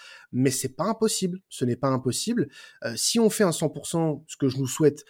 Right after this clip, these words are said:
ce qui sera très difficile, mais ce que je nous souhaite, ça peut, euh, tourner en notre faveur. Il y a encore neuf points à prendre. Potentiellement, on peut finir avec, euh, avec onze points.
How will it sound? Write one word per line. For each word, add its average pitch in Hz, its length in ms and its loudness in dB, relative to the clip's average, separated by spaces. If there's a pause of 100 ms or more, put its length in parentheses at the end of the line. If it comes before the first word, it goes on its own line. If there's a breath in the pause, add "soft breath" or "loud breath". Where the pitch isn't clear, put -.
(160 soft breath)
ce - 140 -10
qui - 60 -8
sera - 180 -8
très - 240 -2
difficile, 143 600 2 (360 loud breath)
mais 113 160 -2
ce - 100 -4
que 127 120 2
je 113 100 -2
nous 117 80 0
souhaite, 226 480 -2
ça - 300 -6
peut, 170 400 10
euh, 123 240 6
tourner 127 260 -2
en 151 80 2
notre 151 180 -2
faveur. 190 440 -2
Il 143 60 -10
y - 20 -4
a 143 40 -4
encore 151 280 -6
neuf 185 280 -4
points 202 200 0
à 175 40 0
prendre. 131 320 -8 (360 soft breath)
Potentiellement, 190 720 0
on 160 100 -4
peut 160 140 -2
finir 196 480 0
avec, 143 520 -2 (440 loud breath)
euh, 120 360 6
avec 151 400 -2
onze 208 200 2
points. 139 260 0